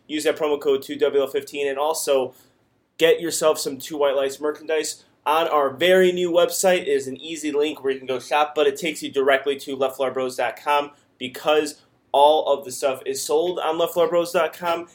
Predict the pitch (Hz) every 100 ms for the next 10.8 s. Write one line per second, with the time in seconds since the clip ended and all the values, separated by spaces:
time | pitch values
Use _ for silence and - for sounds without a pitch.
0 | _ - 170 165 156 147 143 151 135 131
1 | 127 147 151 139 - 151 143 143 135 131
2 | 131 131 139 131 131 123 131 127 123 120
3 | - - - 156 151 147 - _ - 120
4 | 175 156 151 143 135 135 139 135 135 131
5 | 127 - _ - 147 151 127 - 190 190
6 | 165 147 139 123 139 147 147 _ _ 139
7 | 170 170 165 170 156 151 - 139 135 -
8 | 156 170 180 165 151 147 135 151 151 151
9 | - _ _ - 113 131 156 165 - -
10 | 165 165 156 - 160 156 151